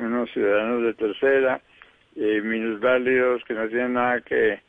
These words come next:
contribuir a la sociedad, entonces enciérrense allí, allí los vamos a cuidar y los queremos mucho. Eso me parece una forma con, con, condescendiente e hipócrita de hacerlo. Lo, lo segundo es que ya,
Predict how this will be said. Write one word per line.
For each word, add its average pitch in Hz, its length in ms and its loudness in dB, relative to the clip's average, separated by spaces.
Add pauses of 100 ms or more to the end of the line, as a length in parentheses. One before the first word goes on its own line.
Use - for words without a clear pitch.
(360)
contribuir 123 540 0
a 131 160 2
la 117 100 -2
sociedad, 127 540 0
entonces 143 520 0
enciérrense 135 560 -2
allí, 139 460 0
allí 120 400 0
los 120 240 -4
vamos 123 260 -4
a 127 80 -4
cuidar 120 380 2
y 135 100 0
los 110 220 -8
queremos 110 360 -2
mucho. - 300 -10 (640)
Eso 127 200 0
me 147 140 -2
parece 110 240 0
una 135 80 2
forma 131 320 0
con, 113 320 -6 (160)
con, 120 180 -4 (140)
condescendiente 113 880 -2
e 117 220 0
hipócrita 107 600 -4
de 92 120 -2
hacerlo. - 340 -6 (880)
Lo, 143 300 2
lo 139 220 2
segundo 151 640 0
es 123 280 0
que 147 200 2
ya, 127 400 2